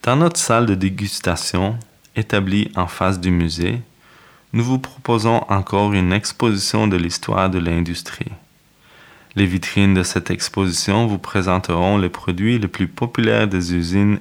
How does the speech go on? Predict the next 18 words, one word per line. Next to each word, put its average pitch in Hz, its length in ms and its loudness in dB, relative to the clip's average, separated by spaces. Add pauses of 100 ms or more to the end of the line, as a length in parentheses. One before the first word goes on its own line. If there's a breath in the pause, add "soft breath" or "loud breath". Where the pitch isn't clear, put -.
de 92 160 0
liqueurs 90 480 0
de 90 80 -2
la 85 240 0
Hongrie, 92 480 -2 (960 loud breath)
fabriquées 117 720 0
avant 92 260 2
la 90 140 4
nationalisation 92 1200 0 (680 soft breath)
et 113 120 0
dont 104 280 4
quelques-uns 101 720 0
sont 92 240 -4
toujours 104 460 -2
produits 90 580 -2 (160)
dans 90 180 0
nos 87 180 0
usines. 80 720 -2